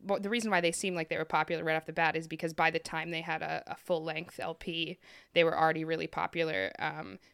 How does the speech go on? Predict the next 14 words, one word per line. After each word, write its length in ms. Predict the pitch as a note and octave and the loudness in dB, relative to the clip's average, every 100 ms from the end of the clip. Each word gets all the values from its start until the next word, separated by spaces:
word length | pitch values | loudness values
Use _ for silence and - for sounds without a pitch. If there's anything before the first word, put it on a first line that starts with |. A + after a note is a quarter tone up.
| - | -8
because 400 | F#3 - E3+ E3 | -6 0 0 2
they 140 | E3+ | -2
had, 200 | E3 D#3+ | -2 -4
like, 360 | F3 - - - _ | -4 -8 -8 -16 _
four 300 | - A3 G#3+ | 0 2 4
or 60 | F3+ | 2
five, 720 | - F3 E3 D#3 D#3+ D#3+ - - - _ E3 | 4 4 4 4 2 -4 -12 -20 -20 _ -4
um, 360 | D3+ C#3+ - | -2 -4 -8
singles 840 | - - F#3 E3+ E3+ D3+ D#3+ E3 - - | -4 2 4 4 2 2 -2 -4 -8 -6
and 360 | D#3+ D3+ D3+ | -4 -4 -8
E 140 | E3+ E3+ | -10 -8
Ps 320 | - D3 E3+ | -8 -8 -8
before 420 | - - E3+ D#3 | -12 -6 -4 -4
that, 360 | - C#3 D3 | -6 -8 -10